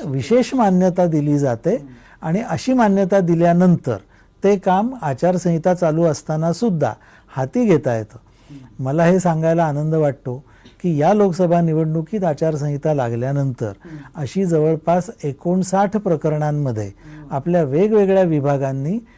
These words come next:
Speaker 1: भारत निवडणूक आयोगाला परवानगी मागितली
Speaker 2: अच्छा.
Speaker 1: सूट देण्याची
Speaker 2: हं.
Speaker 1: आणि एकोणसाठ प्रकरणांमध्ये ती सूट मिळाली सुद्धा
Speaker 2: अच्छा.
Speaker 1: आणि ती अतिमहत्त्वाची कामं,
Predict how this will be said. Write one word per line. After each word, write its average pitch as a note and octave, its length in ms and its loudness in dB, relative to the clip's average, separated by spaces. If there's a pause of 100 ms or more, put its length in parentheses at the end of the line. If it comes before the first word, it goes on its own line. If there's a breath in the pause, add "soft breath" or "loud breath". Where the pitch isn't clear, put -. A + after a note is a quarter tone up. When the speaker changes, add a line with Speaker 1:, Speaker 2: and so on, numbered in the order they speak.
(180 soft breath)
Speaker 1:
भारत C3+ 340 0
निवडणूक D#3 460 -2
आयोगाला C#3 460 -2
परवानगी D#3+ 540 -2
मागितली E3+ 520 0
Speaker 2:
अच्छा. B3+ 240 -12 (120)
Speaker 1:
सूट G3 340 -2
देण्याची F#3+ 460 2
Speaker 2:
हं. D#3 320 -12 (300 loud breath)
Speaker 1:
आणि E3 200 -4
एकोणसाठ F#3 520 2
प्रकरणांमध्ये F3+ 800 0
ती F3+ 200 -2
सूट F#3 300 -4
मिळाली E3 480 0
सुद्धा D#3 400 0
Speaker 2:
अच्छा. - 480 -10
Speaker 1:
आणि D#3+ 120 -2
ती F3+ 160 -2
अतिमहत्त्वाची F3 800 2
कामं, A#2 380 -4